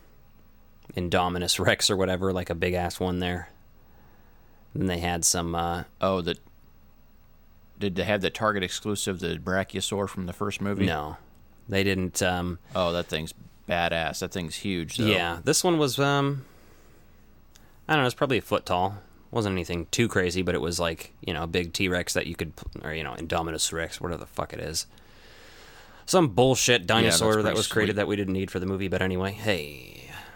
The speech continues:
Speaker 1: Um,
Speaker 2: Hey, it's better than Hybrids that was the original, uh, Jurassic Park four.
Speaker 1: Yeah, I know.
Speaker 2: So, there you go.
Speaker 1: It is, it's, it's, it is what it is,
Speaker 2: So
Speaker 1: but they had, they had various different figures, and I think,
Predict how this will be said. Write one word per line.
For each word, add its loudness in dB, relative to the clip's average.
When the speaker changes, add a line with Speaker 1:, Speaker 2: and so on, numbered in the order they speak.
Speaker 1:
Um, -2
Speaker 2:
Hey, 0
it's -2
better 4
than 0
Hybrids 2
that 0
was 0
the 0
original, -2
uh, 0
Jurassic -4
Park -6
four. -4
Speaker 1:
Yeah, 2
I -2
know. -8
Speaker 2:
So, -14
there -4
you -6
go. -6
Speaker 1:
It 0
is, 2
it's, 0
it's, 0
it 2
is 2
what 4
it -2
is, 0
Speaker 2:
So 4
Speaker 1:
but 0
they 4
had, 2
they 4
had 0
various 0
different -2
figures, 0
and -2
I -2
think, 0